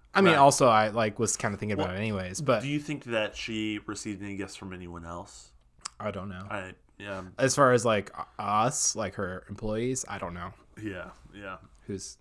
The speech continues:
Speaker 1: you know, who's to say?
Speaker 2: Who's to say? I thought that was pretty funny. I thought that, uh, our listening audience should hear it, and I'm glad that the story has come out now. So.
Speaker 1: Yeah.
Speaker 2: Yeah. Guys.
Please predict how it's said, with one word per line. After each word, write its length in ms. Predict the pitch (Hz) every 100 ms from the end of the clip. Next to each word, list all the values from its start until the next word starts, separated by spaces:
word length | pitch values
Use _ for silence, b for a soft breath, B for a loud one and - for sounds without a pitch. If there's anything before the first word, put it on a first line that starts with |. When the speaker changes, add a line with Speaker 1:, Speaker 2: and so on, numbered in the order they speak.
| -
Speaker 1:
you 100 | 101
know, 60 | -
who's 120 | 101
to 40 | -
say? 180 | - - 127
Speaker 2:
Who's 160 | 120
to 80 | -
say? 240 | - 90 87 - _ b b _ 123
I 100 | 117
thought 200 | 110 95
that 60 | 95
was 120 | -
pretty 180 | 104 98
funny. 280 | 101 104
I 80 | 104
thought 300 | 101 110 -
that, 260 | 117 110 -
uh, 240 | 127 123 -
our 100 | 147
listening 320 | 151 156 165
audience 300 | 156 156 156
should 180 | - 156
hear 180 | 165 135
it, 140 | -
and 220 | 104 107
I'm 100 | 98
glad 320 | 98 95 95 95
that 220 | 95 92 -
the 40 |
story 260 | - 92 90
has 100 | 87
come 120 | -
out 180 | 90 82
now. 180 | 87 78
So. 160 | _ -
Speaker 1:
Yeah. 180 | 156 - - _ _ b b b b b _
Speaker 2:
Yeah. 120 | 90 85 _ _ _ _ _ -
Guys. 380 | 104 104 -